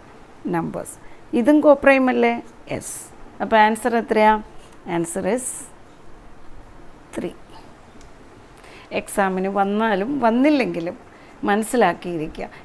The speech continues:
ഇനി ഈ ക്വസ്റ്റ്യൻ വന്നില്ല എന്നും പറഞ്ഞൊന്നും നിങ്ങൾ worried ആവണ്ട. ഇത് കഴിഞ്ഞ വർഷം, ആ, ഇത് ചോദിച്ചല്ലോ, ഞാനിപ്പോൾ ക്വസ്റ്റ്യൻ paper കാണിച്ചു. അപ്പോൾ അന്നേരം പ്രോഡക്റ്റ് ആയതുകൊണ്ട് ഇനി വേണമെങ്കിൽ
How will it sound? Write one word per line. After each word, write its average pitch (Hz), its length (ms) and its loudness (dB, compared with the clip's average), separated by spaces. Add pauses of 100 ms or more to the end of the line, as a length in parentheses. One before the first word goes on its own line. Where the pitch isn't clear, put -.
ഇനി 285 180 6
ഈ 330 140 4
ക്വസ്റ്റ്യൻ 285 380 6
വന്നില്ല 247 400 2
എന്നും 311 160 4
പറഞ്ഞൊന്നും 226 420 -2
നിങ്ങൾ 202 260 -2
worried 202 360 0
ആവണ്ട. 185 280 0
ഇത് 226 160 0
കഴിഞ്ഞ 226 340 4
വർഷം, 330 300 0 (560)
ആ, - 20 2 (460)
ഇത് 254 100 2 (100)
ചോദിച്ചല്ലോ, 247 460 4
ഞാനിപ്പോൾ 208 300 -2
ക്വസ്റ്റ്യൻ 220 300 -2
paper 208 280 -2
കാണിച്ചു. 160 320 -4
അപ്പോൾ 202 200 0
അന്നേരം 220 340 2
പ്രോഡക്റ്റ് 247 420 6
ആയതുകൊണ്ട് 247 280 2
ഇനി 254 180 2
വേണമെങ്കിൽ 240 400 0